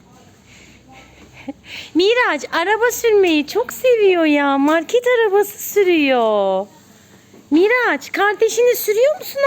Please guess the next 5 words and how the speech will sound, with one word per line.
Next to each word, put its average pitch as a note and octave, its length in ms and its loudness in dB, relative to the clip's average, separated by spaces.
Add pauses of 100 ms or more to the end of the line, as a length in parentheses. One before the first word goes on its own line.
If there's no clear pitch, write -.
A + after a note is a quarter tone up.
annem B4+ 300 0
market G4 380 -2
arabasıyla? B3 1040 -2 (4000)
Annem G4 460 -2
bak. B4 480 -2